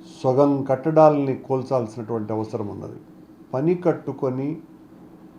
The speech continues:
మనకు వ్యతిరేకంగా ఓటు వేశారు, మనకు వ్యతిరేకంగా ఓటు వేసినటువంటి వాళ్లకు ఆశ్రయం ఇస్తున్నారు అని, తమకు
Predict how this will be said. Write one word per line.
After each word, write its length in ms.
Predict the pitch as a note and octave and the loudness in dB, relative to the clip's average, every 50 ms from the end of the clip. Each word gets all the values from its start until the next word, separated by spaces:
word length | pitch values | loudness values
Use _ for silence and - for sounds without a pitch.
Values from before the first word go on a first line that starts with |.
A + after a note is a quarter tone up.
| - - - - - - - - G#2 G#2 A2+ | -20 -20 -20 -20 -20 -20 -20 -10 -6 0 0
మనకు 320 | C3 C#3+ D3 D3 D3 D3+ C#3 C3 | 2 4 2 2 2 0 0 2
వ్యతిరేకంగా 840 | B2+ B2+ B2+ D3+ D#3+ E3 E3+ E3+ E3 E3 E3+ D#3+ D#3 D#3 D3+ D3 C#3+ C3 A#2 A#2+ C3+ | 0 0 0 2 4 4 6 4 4 2 2 2 4 4 4 4 4 2 2 0 0
ఓటు 180 | C#3+ C#3 - D3 C#3 C#3 | 0 0 -2 -2 0 0
వేశారు, 500 | C3+ C3+ B2+ - - C3+ C3 C3+ C3 C#3+ D3 C#3+ C#3 B2+ | 0 0 -2 -2 -2 0 0 0 0 -2 -4 -2 -2 -2
మనకు 240 | B2 B2 A#2+ - B2 A#2 | -2 -2 -4 -4 -4 -4
వ్యతిరేకంగా 680 | A#2 A2 - C3 C3+ C#3 C#3 C#3 C#3 C3+ C3+ C3+ C3+ C3 A#2 G#2 A2+ C3 | -4 -4 -4 -4 -4 -4 -4 -6 -6 -6 -2 -2 -2 -2 0 -2 -4 -4
ఓటు 180 | C3+ C3+ C#3+ C#3 C3 C3 | -4 -4 -6 -6 -4 -4
వేసినటువంటి 880 | B2+ B2 - - B2+ B2 - - B2 A#2+ A#2+ A#2 A2+ A2 - B2 A#2+ A2+ A2 A2+ | -4 -6 -8 -10 -10 -10 -8 -8 -6 -6 -4 -6 -8 -8 -8 -6 -6 -6 -6 -4
వాళ్లకు 920 | A2+ A2+ A#2+ A#2+ A#2+ A#2+ A#2+ A#2 A#2 A#2 A#2 A#2 A2+ A2+ - - C3+ C#3+ C#3+ C#3+ - - - - - - - - - - - G2 G#2 A#2+ | -2 -2 -2 -2 -4 -4 -6 -6 -6 -6 -6 -6 -8 -10 -8 -4 -2 0 0 0 -4 -8 -16 -20 -20 -20 -20 -20 -20 -16 -6 0 4 4
ఆశ్రయం 520 | C#3 D#3 D3+ - - D#3 D#3 D3 D3 C3+ C3+ B2+ A#2+ | 4 4 2 0 0 0 2 2 0 0 -2 -4 -8
ఇస్తున్నారు 760 | - - - C3 B2+ B2+ B2 B2+ B2 B2 B2 A#2+ B2 B2 B2 B2+ - - - - - - - - A#2 | -8 -8 -8 -6 -4 -2 0 0 2 2 2 0 -2 -4 -6 -8 -10 -14 -18 -20 -20 -16 -10 -6 -4
అని, 260 | B2+ B2+ C3 C3+ C3 B2 A#2+ A#2 A#2+ - - - - - - - - - - - - - - - - - - - - - - - - - - - - - - - | -2 -2 -2 -2 -2 -4 -6 -8 -10 -14 -20 -20 -20 -20 -20 -20 -20 -20 -20 -20 -20 -20 -20 -20 -20 -20 -20 -20 -20 -20 -20 -20 -20 -20 -20 -20 -20 -18 -2 2
తమకు 320 | C3+ C3 C#3+ D3+ - - | 2 6 6 6 6 6